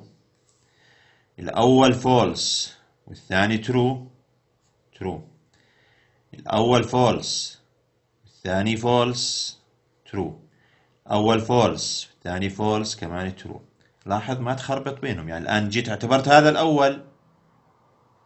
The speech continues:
تصير تقول لي هاي true هاي false، معناته لازم تكون false. هذا اللي اسمه الأول P and Q. فلاحظ كل القيم هي tautology. نفس الكلام since if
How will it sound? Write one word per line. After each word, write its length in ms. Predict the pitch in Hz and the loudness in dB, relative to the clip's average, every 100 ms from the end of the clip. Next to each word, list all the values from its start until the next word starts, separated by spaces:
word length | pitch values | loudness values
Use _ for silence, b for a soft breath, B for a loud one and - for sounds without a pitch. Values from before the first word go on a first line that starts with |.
| _ | _
تصير 160 | - 82 | -16 -12
تقول 180 | 90 90 | -8 -6
لي 60 | |
هاي 340 | 87 98 95 92 | -2 0 0 0
true 80 | 110 | 0
هاي 440 | 110 92 98 95 | 0 2 2 0
false، 340 | - 98 92 | 0 -2 -2
معناته 240 | 87 87 92 | -6 -6 -6
لازم 200 | 90 87 | -6 -8
تكون 220 | - 87 | -12 -12
false. 300 | 92 90 95 - _ _ _ | -10 -10 -12 -16 _ _ _
هذا 260 | 101 113 101 | 4 4 4
اللي 180 | 87 80 | -2 -4
اسمه 200 | - 82 | -8 -10
الأول 400 | 85 82 82 - _ _ _ _ _ _ | -10 -12 -12 -18 _ _ _ _ _ _
P 20 | 101 98 113 156 B B B B B _ | -2 0 0 -2 B B B B B _
and 340 | 98 92 85 78 | -2 -2 -2 -10
Q. 260 | 76 - 80 - - _ _ _ _ _ _ _ _ _ _ _ _ _ | -14 -14 -14 -14 -20 _ _ _ _ _ _ _ _ _ _ _ _ _
فلاحظ 340 | 104 104 107 113 | 0 2 2 -2
كل 200 | 127 110 | -4 -4
القيم 360 | 95 104 101 | -4 -4 -4
هي 420 | 95 92 101 151 B B B B 95 | -2 0 0 0 B B B B -10
tautology. 720 | 85 85 80 98 156 156 b b b b | -8 -8 -6 -6 -8 -12 b b b b
نفس 260 | 92 90 - | -12 -10 -10
الكلام 520 | 82 - 85 90 104 | -10 -8 -6 -4 -4
since 800 | 98 - 104 139 156 - - - - _ _ _ _ _ _ _ _ _ _ _ 101 | -6 -2 0 -2 -2 -4 -4 -6 -12 _ _ _ _ _ _ _ _ _ _ _ -4
if 320 | 101 - | -4 -6